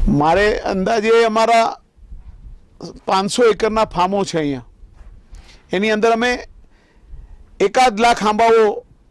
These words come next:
વાવી દીધા છે અત્યારે. અને હજુ બી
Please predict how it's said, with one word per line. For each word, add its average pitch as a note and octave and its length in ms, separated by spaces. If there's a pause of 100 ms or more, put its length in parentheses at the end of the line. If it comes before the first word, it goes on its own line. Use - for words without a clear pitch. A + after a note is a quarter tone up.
(500)
વાવી G3 380
દીધા F3 400
છે D#3 160
અત્યારે. D3 340 (840)
અને G3+ 140
હજુ F#3+ 300
બી B3 360